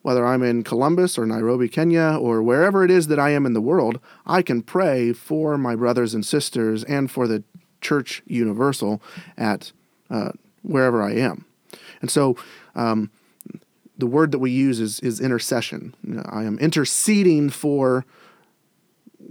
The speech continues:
Greg when I pray, you know, Greg's sick, I'm going to intercede on his behalf and pray, ask God for healing for Greg. Uh, in the same way, we know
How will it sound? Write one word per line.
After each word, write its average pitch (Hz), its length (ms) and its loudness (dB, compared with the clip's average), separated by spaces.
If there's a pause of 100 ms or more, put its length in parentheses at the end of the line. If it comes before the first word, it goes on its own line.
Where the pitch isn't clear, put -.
(140)
Greg 131 600 0 (320)
when 233 140 0
I 117 120 -2
pray, 120 280 0
you 117 220 -4
know, 208 260 -2
Greg's 127 300 -2
sick, - 320 -2 (320)
I'm 131 260 0
going 131 280 0
to 120 180 -2
intercede 143 580 0
on 117 120 0
his 120 160 -2
behalf 107 340 -6
and - 140 -14
pray, 135 440 0 (240)
ask 127 320 0
God 110 280 -6
for - 120 -12
healing 113 460 -2
for - 160 -10
Greg. - 340 -10 (600)
Uh, 120 200 0
in 151 120 2
the 135 60 0
same 240 360 2
way, 123 320 0 (1040)
we 170 280 2
know 156 520 0